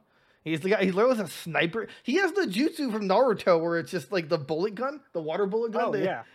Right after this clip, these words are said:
Speaker 2: It's just like
Speaker 1: <laughs> Dead. You put a hole in my <laughs> Pokemon.
Speaker 2: <laughs>
Speaker 1: Okay.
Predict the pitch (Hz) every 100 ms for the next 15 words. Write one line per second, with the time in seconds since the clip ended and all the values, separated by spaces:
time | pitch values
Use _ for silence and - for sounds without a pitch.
0 | - 143 156 254 139 294 - 392 226 -
1 | - - - - 202 139 196 180 165 -
2 | - - - - 494 494 392 247 302 392
3 | 349 254 190 196 226 202 139 208 180 165
4 | _ _ - 170 - 190 190 226 214 156
5 | 175 165